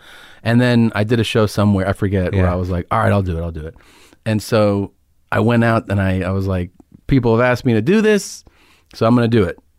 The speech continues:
Speaker 1: And I started an old bit. Humongous ovation, and then did the bit, complete silence.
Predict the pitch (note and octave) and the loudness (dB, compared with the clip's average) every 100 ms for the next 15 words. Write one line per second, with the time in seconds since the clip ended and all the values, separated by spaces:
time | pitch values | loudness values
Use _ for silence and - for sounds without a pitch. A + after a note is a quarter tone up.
0 | - G2 F#2+ F#2+ - A#2 G#2+ G#2+ G#2+ G#2+ | -6 -4 -2 -6 -4 0 2 2 2 -2
1 | - _ - F#2+ G2 G2 G#2 E2 - _ | -12 _ -8 -4 -4 -2 -4 -6 -14 _
2 | _ _ _ - - C3 C3+ B2+ E3+ F3+ | _ _ _ -14 -2 2 4 2 2 -2
3 | F3 C3 A#2+ F2+ F2 E2 E2+ A2 _ _ | -4 -4 -2 -4 -6 -8 -8 -8 _ _
4 | _ _ _ _ _ G#2+ G#2+ G#2 G#2 G#2 | _ _ _ _ _ -4 -2 0 0 -2
5 | G#2 - - A#2 C3+ A#2+ A#2+ - _ _ | -4 -12 -4 -2 0 -2 -2 -8 _ _
6 | _ - B2+ B2+ - A2 D#3+ - G2+ E2+ | _ -6 -4 -2 -4 -2 -2 -4 -8 -6
7 | F2+ G#2+ - - | -6 -8 -12 -20